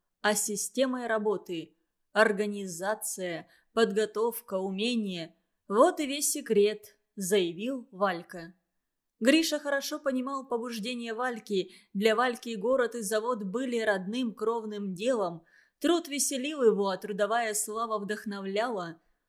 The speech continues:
Он был первым стахановцем, иначе и быть не могло. Но тут появилась новая стахановская бригада Тимченко.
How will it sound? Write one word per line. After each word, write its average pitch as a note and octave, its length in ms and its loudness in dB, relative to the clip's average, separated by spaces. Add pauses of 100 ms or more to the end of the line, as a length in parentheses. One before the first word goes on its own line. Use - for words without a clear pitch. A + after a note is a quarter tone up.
(200)
Он B3+ 240 6
был D4 220 0
первым D4 320 -4
стахановцем, B3+ 840 -2
иначе A3+ 420 -6
и A3+ 140 -2
быть B3+ 260 -2
не G#3 100 -4
могло. F3+ 600 -6 (460)
Но A#3 120 2
тут F4 180 4
появилась E4 540 0
новая A#3 340 2
стахановская A3+ 800 -2
бригада G#3 480 0
Тимченко. G#3 840 -4